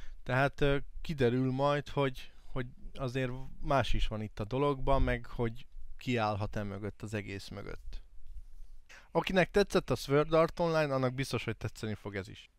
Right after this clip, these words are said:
Meg akinek tetszett esetleg még a No Game, No Life, annak biztos, hogy tetszeni fog ez is. A rendezője egyébként Shinji Ishihira, aki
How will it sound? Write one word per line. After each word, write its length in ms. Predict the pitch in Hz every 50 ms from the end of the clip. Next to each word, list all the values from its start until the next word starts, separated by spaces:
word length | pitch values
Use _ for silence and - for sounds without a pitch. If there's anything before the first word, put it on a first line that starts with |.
| _ _ _ _ _ _ - -
Meg 160 | - 135 143
akinek 320 | 160 156 - 165 156 135 -
tetszett 360 | - 175 160 - 156 131 -
esetleg 480 | 135 - - 139 123 - 127 123 120 120
még 180 | 120 120 117
a 60 | 120
No 220 | 117 123 127 123 117
Game, 260 | 110 110 110 104 107
No 220 | 107 117 120 123
Life, 400 | 127 135 147 160 170 160 - -
annak 340 | - 143 123 120 117 117 113
biztos, 280 | 120 - - - 110 -
hogy 120 | 117 104
tetszeni 360 | - 113 104 - - 113 110
fog 220 | 101 - - 104 101
ez 120 | 98 107
is. 280 | 107 104 - - - - - - - - _ - _ _ - - - - - - - - - -
A 80 | - 117
rendezője 1000 | 131 147 151 139 120 113 110 104 - 117 117 123 135 147 139 131 120 113 104
egyébként 1000 | - - 131 120 120 117 107 - - - - - - 120 127 135 139 - - - - - - - - - - - -
Shinji 840 | - - - 139 135 127 120 110 113 113 110 110 107 - 151 139 - - - - - - -
Ishihira, 680 | 123 - - - 113 104 101 107 107 110 131 165 - - - - - - - -
aki 600 | - 113 110 - - - 113 113 113 113 117 -